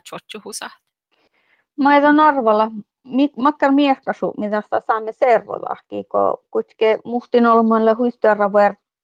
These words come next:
Speaker 2: ver, tähän muhtin olmasta vurtehu jouludan suovadan ja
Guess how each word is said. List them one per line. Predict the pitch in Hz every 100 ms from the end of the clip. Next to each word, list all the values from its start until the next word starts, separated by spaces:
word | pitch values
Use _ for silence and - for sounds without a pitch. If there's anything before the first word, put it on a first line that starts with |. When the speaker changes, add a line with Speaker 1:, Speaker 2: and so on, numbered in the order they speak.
| 240
Speaker 2:
ver, | 214 226 208 - _ - - _
tähän | 208 214
muhtin | 220 247 - 214
olmasta | 208 208 202 - _
vurtehu | 247 233 - 190 202
jouludan | 240 240 180 - - - 196
suovadan | - 196 175 185 - 104
ja | 156